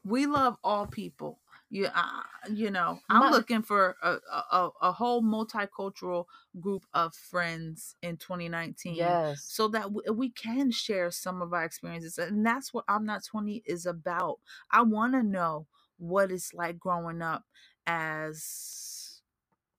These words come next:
Speaker 1: uh, any culture, because it is different and we have different experiences, and we may sh-, may share some of the same struggles and the same things. And that's what this is all about, is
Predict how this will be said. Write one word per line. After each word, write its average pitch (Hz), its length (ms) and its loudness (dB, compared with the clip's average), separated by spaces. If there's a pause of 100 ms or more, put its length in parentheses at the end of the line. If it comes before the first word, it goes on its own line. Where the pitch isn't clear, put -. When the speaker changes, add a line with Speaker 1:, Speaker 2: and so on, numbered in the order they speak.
(120)
Speaker 1:
uh, 190 140 2 (200)
any 277 280 0
culture, 156 560 -8 (540)
because 214 400 0
it 254 120 2
is 294 280 0
different 233 680 0
and 208 160 0
we 240 120 2
have 226 160 0
different 226 260 -2
experiences, 262 540 -4
and 208 140 -2
we 269 120 0
may 262 260 0
sh-, - 260 -6
may 233 240 2
share 247 400 -2
some 226 220 -2
of 214 60 -4
the 214 80 -4
same 220 280 -6
struggles 214 500 -6
and 190 100 -10
the 190 60 -10
same 196 320 -8 (100)
things. 220 300 -4
And 190 140 -8
that's 196 260 -6
what 196 340 -2 (320)
this 208 540 -2 (200)
is 185 300 -2
all 185 280 2
about, 170 640 0
is 170 300 -6